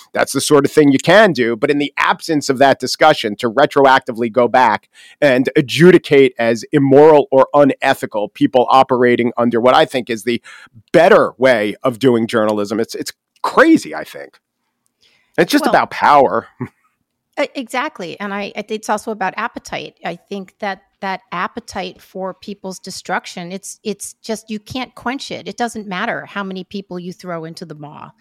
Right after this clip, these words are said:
Speaker 2: It doesn't matter how many, um, um, um, Donald McNeil Juniors and Mike Pescas you throw in, because, because it's just an, it's an addiction, and they l-, seem to love the taste of it and seem to think that it's going to get them somewhere good. Where did it get the New York Times and its science coverage? You had pretty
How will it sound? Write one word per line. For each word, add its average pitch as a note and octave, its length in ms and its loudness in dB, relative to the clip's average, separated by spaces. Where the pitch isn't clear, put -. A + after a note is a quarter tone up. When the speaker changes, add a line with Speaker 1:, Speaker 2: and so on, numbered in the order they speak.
Speaker 2:
It - 80 -20
doesn't G#3 220 -6
matter G3+ 220 -6
how G#3+ 140 -10
many, F#3 400 -12
um, E3+ 320 -10
um, E3+ 380 -14
um, E3+ 220 -16
Donald F3 380 -8
McNeil E3 640 -16
Juniors E3 500 -14
and F3 80 -16
Mike E3 200 -16
Pescas E3 400 -16
you E3+ 60 -20
throw D#3+ 240 -16
in, D3 120 -18
because, F3+ 300 -8
because B3+ 460 -6
it's C4 220 -12
just - 300 -8
an, A3+ 180 -8
it's B3 220 -8
an C4 80 -6
addiction, A#3+ 540 -10
and F#3 140 -10
they G3 100 -6
l-, G3 120 -10
seem C4+ 440 -10
to A#3 120 -10
love G#3+ 320 -6
the A3 80 -8
taste B3 320 -8
of F3 100 -10
it G3+ 120 -8
and G3 160 -10
seem A3 640 -8
to A3+ 100 -10
think A3+ 300 -10
that A3 120 -8
it's G#3 140 -12
going A3+ 240 -8
to G#3 120 -18
get A3 300 -10
them G3+ 160 -10
somewhere G3+ 540 -8
good. F#3 340 -8
Where G3 180 -8
did G#3 140 -10
it G#3+ 80 -14
get A3 160 -8
the A3 80 -8
New G#3+ 80 -8
York G#3 160 -10
Times G#3 240 -6
and G#3 100 -10
its - 140 -16
science A#3+ 340 -6
coverage? E3+ 400 -12
You F#3+ 60 -10
had G3 220 -10
pretty A#3 260 -10